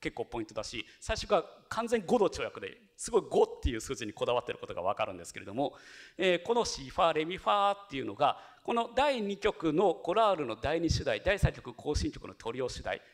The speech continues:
第四曲アンティークダンスのメロディー、第五曲ジュビリーの冒頭部分っていうのが、全部この音程関係で作られてるんですね。例えば第五楽章に関しては、この冒頭一瞬だけこの音程使いますが、その後いろんな楽章の断片が出てくるんですよね。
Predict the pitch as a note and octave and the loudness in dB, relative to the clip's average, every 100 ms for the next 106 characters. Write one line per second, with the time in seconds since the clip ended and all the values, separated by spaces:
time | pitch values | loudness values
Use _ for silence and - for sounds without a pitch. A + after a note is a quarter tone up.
0 | - _ G3+ G3 - A#2+ D3 - - D3 | -20 _ -2 0 0 -2 -2 -2 0 0
1 | - F#2+ - A#2+ A#2 F#2+ F#2 D3 D#3 - | -2 -12 -8 -6 -6 -10 -6 -4 -4 -8
2 | A#2+ A2+ C3 A2+ F2+ F#2 A#2 A#2 B2 A2+ | -10 -10 -8 -8 -10 -8 -8 -6 -6 -8
3 | F2 - F2+ F2+ A2+ - - - - E3+ | -10 -12 -14 -4 -2 -2 -6 -20 -8 -2
4 | E4+ B3+ C#3 A2+ - _ _ - G#3 A#3 | 0 2 2 0 -2 _ _ -2 4 4
5 | - G#3 F#3+ F3 E3 F#3+ - G2+ F#2 - | 4 0 4 4 6 4 4 -2 -4 -8
6 | B2 G2+ - - F2 - F3 A3 - - | -4 -4 -6 -14 -16 -6 -2 -2 -2 -20
7 | _ - - C#4+ E3 C3+ G3+ B3 D4 C#4 | _ -4 0 8 8 6 2 0 0 0
8 | C4+ - G#3 D#3+ C3+ C3 C3 - C3 C#3 | 0 0 0 0 0 -2 -4 -2 4 4
9 | - - - - A#3+ F#3+ A#3+ C#4 C#4 C#4 | 4 -10 -14 -2 0 2 2 0 2 0
10 | - G#3+ - B3 B3 A#3 B3 A#3+ - _ | 0 -6 -6 -4 -2 -2 -2 -6 -8 _
11 | _ _ _ - G#3+ G3+ G3 - - E3+ | _ _ _ -2 2 2 2 -2 0 0
12 | F3 - D#3 - - B3+ D4 - C4 G#3 | 0 2 4 4 2 4 4 2 4 6
13 | - - - F#3 C#4 D4 B3+ - E3+ - | 6 0 -14 -4 0 2 0 0 8 8
14 | B3 A#3 G3 F#3 G3 F#3 C3+ - - - | 8 4 2 0 6 6 4 -2 -10 -12
15 | - | -12